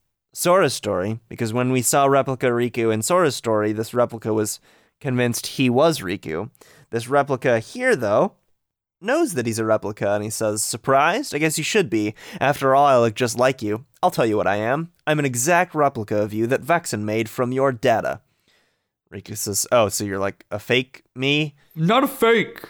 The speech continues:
Speaker 1: "I'm not
Speaker 2: V-
Speaker 1: fake. St-, everybody says I'm fake. Stop saying that."
Speaker 2: Very sensitive about being fake.
Speaker 1: And replica Riku says, "No, I'm actually better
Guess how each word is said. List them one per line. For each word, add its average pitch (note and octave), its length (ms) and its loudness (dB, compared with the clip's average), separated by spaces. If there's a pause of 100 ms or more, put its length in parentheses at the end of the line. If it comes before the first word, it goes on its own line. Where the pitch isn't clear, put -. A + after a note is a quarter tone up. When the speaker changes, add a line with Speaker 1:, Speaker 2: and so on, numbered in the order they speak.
(720)
Speaker 1:
"I'm C#3 120 -12
not C4 220 2
Speaker 2:
V- C#3 40 -8
Speaker 1:
fake. - 600 -2
St-, - 340 -18
everybody F#4 360 2
says C4+ 200 -4
I'm A3+ 120 0
fake. G3 360 0
Stop F#3+ 220 -6
saying F#3+ 460 0
that." G#2 280 -8 (160)
Speaker 2:
Very G3 300 2
sensitive A#2 720 0
about G#2+ 260 0
being C3 220 -2
fake. A#2 480 -6
Speaker 1:
And G#2 80 -18
replica G#2 340 -10
Riku G#2+ 420 -6
says, G#2 720 -2 (840)
"No, B2 200 0
I'm C3 200 2
actually C#3 340 0
better G#2+ 800 2